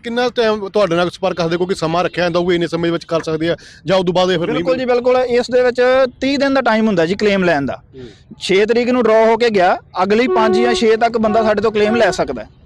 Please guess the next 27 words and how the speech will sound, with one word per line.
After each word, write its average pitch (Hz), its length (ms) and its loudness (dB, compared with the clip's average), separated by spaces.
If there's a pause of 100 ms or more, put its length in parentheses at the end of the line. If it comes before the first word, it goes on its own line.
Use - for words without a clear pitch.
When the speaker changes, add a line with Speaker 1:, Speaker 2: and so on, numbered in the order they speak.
Speaker 1:
ਜਾਣੀ 202 120 -2
ਉਸ 202 120 -4
ਤੋਂ 226 120 -8
ਬਾਅਦ 208 200 0
ਹੀ 175 60 0
ਫਿਰ 165 100 0
ਕਲੇਮ 156 200 -6
ਮਿਲੇਗਾ? 240 160 -2
Speaker 2:
ਨਹੀਂ, 240 100 2
ਉਸ 220 140 0
ਤੋਂ 226 120 0
ਬਾਅਦ 190 220 2
ਨਹੀਂ 240 140 0
ਮਿਲੂਗਾ। 226 400 2 (240)
ਅਗਲੀ 226 200 0
ਛੇ 226 200 2
ਤੱਕ 247 200 -2
ਹੀ 247 220 2
ਇੱਕ 240 180 -2
ਮਹੀਨੇ 240 260 0
ਦੇ 214 80 2
ਵਿੱਚ 214 200 0
ਵਿੱਚ 214 140 0
ਉਹਨੇ 220 140 -2
ਕਲੇਮ 208 260 0
ਕਰਾਉਣੀ 190 380 0
ਹੈ। 110 80 -12